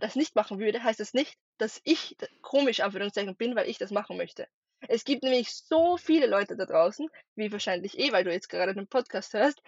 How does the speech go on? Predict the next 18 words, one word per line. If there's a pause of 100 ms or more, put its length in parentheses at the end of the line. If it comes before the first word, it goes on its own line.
(360)
aber
so, (140)
dass (680)
die
das,
den
gleichen
Wunsch
haben.
Und
wenn
du
auf
der
Reise
bist,
du
triffst